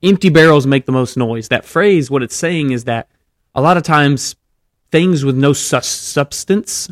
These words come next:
make the most noise. And, I mean, I think about the world today and all these, you know, movements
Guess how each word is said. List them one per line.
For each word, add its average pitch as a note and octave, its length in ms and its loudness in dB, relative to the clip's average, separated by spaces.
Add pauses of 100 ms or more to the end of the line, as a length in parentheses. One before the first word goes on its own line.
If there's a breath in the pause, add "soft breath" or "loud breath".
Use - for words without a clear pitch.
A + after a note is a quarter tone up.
make C#3 260 -4
the C3+ 60 -4
most C3 280 -4
noise. A#2+ 320 -6
And, B2 120 -6
I - 80 -4
mean, C3+ 160 0
I C#3 120 0
think D3 240 -4
about C3 240 -2
the C3 80 -2
world B2+ 320 0
today B2+ 400 0
and A#2 100 -4
all B2 160 -2
these, A#2 300 -4 (640)
you C#3 80 -2
know, B2 180 0
movements C3+ 760 0